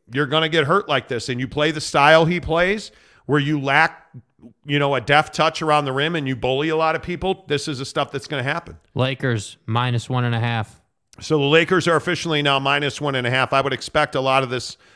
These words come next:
Speaker 1: uh, Bucks line to move. I mean, I,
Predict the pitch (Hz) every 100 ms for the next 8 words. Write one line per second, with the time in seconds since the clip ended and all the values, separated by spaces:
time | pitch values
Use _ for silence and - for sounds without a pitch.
0 | _ - 135 127 117 - 151 - 151 151
1 | 135 123 135 123 143 135 123 120 120 123
2 | 123 117 107 _ _ _ _ _ _ _
3 | _ _ -